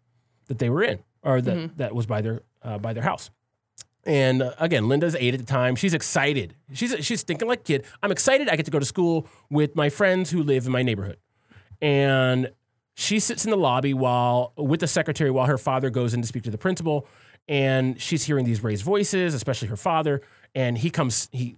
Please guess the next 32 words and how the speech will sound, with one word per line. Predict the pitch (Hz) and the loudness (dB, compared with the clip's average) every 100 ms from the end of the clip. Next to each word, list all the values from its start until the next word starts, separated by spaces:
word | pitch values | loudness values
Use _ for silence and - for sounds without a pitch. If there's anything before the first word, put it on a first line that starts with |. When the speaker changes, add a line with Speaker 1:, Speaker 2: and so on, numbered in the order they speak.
| - | -8
Speaker 1:
the | 117 | 0
door | 190 214 | 2 2
slams | 202 185 156 | 2 0 2
open. | 139 127 127 | 0 0 -2
He | |
stomps | 110 156 147 151 | -2 -2 -2 0
out | 127 | 0
of | |
the | 127 | 0
office, | 113 110 120 110 _ _ | -2 -2 -4 -8 _ _
grabs | 147 151 151 | 0 0 2
her | 139 | -2
hand, | 127 123 117 - | -2 -2 -4 -6
and | 123 | -4
he | 120 | -4
just | 110 - | -6 -8
takes | 123 120 | -8 -6
her | |
home, | 104 101 92 - _ _ _ | -6 -6 -8 -14 _ _ _
uh, | 131 123 | -2 -2
because, | 127 - 139 120 123 - _ _ _ | -2 0 2 2 0 -4 _ _ _
lo | 135 135 | -2 0
and | 139 | 2
behold, | 139 117 110 107 - - | 2 2 0 -2 -6 -6
they, | 120 | -6
of | - | -4
course, | 123 107 | -4 -2
were | 117 107 | -4 -4
denied | 101 107 104 95 95 92 _ _ _ - | -2 -2 -2 -2 -6 -10 _ _ _ -4
Speaker 2:
Right, | 113 | -2
Speaker 1:
entry, | 113 104 95 95 | -2 -4 -6 -8
Speaker 2:
right. | 151 | -12